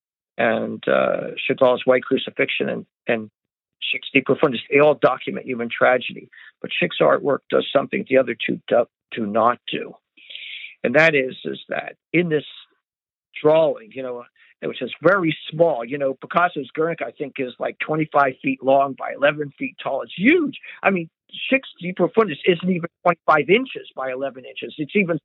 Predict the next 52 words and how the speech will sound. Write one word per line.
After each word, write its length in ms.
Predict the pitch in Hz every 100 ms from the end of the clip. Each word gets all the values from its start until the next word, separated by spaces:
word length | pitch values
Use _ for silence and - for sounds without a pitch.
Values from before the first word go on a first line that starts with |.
| _
smaller 380 | 208 254 226 123
than 140 | 120 131
that. 220 | 131 120 _ _ _ _ _ -
You 80 | 165
know, 120 | 156
if 140 | 175 165
it 60 |
was 180 | 175 170 165
as 100 | 143 _
big 220 | 240 254
as 80 | 151 -
Picasso's 560 | 196 - 160 147 151 131
Guernica, 600 | - 147 139 127 - 135 _ - -
you 80 | 151
know, 80 | 190
everyone 520 | 247 240 131 123 113
would 180 | 123 117
know 220 | 120 117
who 120 | - 113
Schick 340 | - - -
is, 240 | - - -
you 100 | 139
know. 160 | - - - -
And 80 | 143
that's 160 | 147
another 220 | 180 170 143
problem 260 | 135 127
'cause 200 | 123 117
his 160 | 120 -
works 220 | 127 127 -
are 60 |
really 200 | 120 113 -
small. 220 | 160 123 - - _
But 100 | 135
what 160 | 156 160
Schick 280 | - 302 -
does 260 | 151 131 123
in 80 | 123
this 160 | - - -
drawing 460 | - - - - - -
that 180 | - _ _ _ _ _
the 80 | 135
other 120 | 147
two 160 | - 107
don't 300 | 139 127 -
do 220 | - -
is 100 | -
he 140 | 135 -
ha-, 120 | 147 -
adds 300 | 165 170 160 -
the 220 | 147 135 _ _ _ _ - -
statement, 480 | - 165 - 135